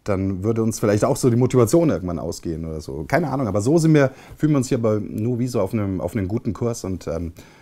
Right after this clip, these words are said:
ja, ich hoffe, dass, das wird im nächsten Jahr weiter sein. Also echt von meiner Seite aus,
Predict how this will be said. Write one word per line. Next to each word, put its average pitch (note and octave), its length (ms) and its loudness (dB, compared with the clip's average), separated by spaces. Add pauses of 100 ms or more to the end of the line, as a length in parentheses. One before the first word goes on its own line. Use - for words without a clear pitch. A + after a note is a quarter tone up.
(140)
ja, F2+ 160 -8
ich E2+ 100 -10
hoffe, F#2 300 -4 (180)
dass, - 320 -12
das F2 200 -10
wird F#2+ 160 -6
im F#2 60 -4
nächsten F2+ 260 -6
Jahr E2+ 100 -4
weiter E2+ 220 -8
sein. E2 200 -6
Also F2+ 140 -2
echt A2+ 180 -6
von A#2 80 2
meiner G#2+ 220 0
Seite G2+ 300 -6
aus, F#2 240 -8